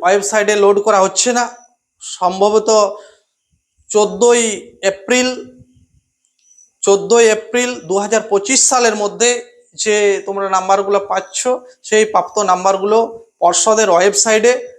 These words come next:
লোড করা হবে। ধন্যবাদ এতক্ষণ ধরে যা তোমরা যে ভিডিওটা দেখছো তার জন্য।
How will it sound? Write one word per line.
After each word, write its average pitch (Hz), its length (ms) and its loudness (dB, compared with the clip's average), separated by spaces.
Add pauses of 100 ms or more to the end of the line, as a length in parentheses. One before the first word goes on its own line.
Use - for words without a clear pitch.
(180)
লোড 180 280 0
করা 180 180 0
হবে। 139 240 -2 (1600)
ধন্যবাদ 214 420 2 (160)
এতক্ষণ 202 320 -2 (200)
ধরে 185 240 -4
যা 185 100 -2 (200)
তোমরা 185 340 0
যে 175 160 -4
ভিডিওটা 185 420 -2
দেখছো 180 420 -2
তার 185 220 0
জন্য। 202 260 0